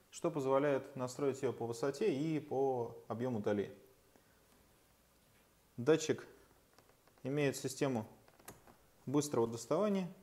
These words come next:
то есть вы тянете за ремешок, а он вытягивает бипер. И это удобно делать одной рукой. Также изначально бипер приделан к системе подвески на резинке,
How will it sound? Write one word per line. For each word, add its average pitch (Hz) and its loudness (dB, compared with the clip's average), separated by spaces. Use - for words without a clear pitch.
то 131 -2
есть - -6
вы 131 4
тянете 123 -2
за 123 -2
ремешок, 156 2
а 139 -4
он 165 0
вытягивает 123 2
бипер. 107 -4
И 151 -2
это 160 4
удобно 135 4
делать 123 4
одной 117 2
рукой. 110 0
Также 135 4
изначально 147 2
бипер 147 2
приделан 135 4
к 120 2
системе - -2
подвески 147 2
на 127 2
резинке, 120 0